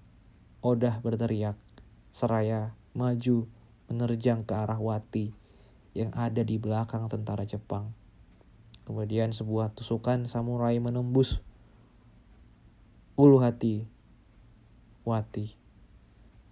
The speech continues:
Tentara Jepang yang lain bergerak ke sebelah badan Wati dan menebas punggungnya berkali-kali.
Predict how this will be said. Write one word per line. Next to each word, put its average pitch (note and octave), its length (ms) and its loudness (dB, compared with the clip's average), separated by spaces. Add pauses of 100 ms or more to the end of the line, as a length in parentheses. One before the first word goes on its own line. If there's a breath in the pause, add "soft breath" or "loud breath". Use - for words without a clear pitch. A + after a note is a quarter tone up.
(280)
Tentara C3+ 320 2
Jepang C3 260 0
yang B2+ 160 0
lain A#2+ 300 -2
bergerak A#2 400 -2
ke - 80 -12
sebelah A2+ 320 -2
badan A2+ 240 -4
Wati A2+ 320 -2
dan A2+ 180 -2
menebas A#2 680 -4 (640 soft breath)
punggungnya A#2 480 -2
berkali-kali. G#2+ 640 -6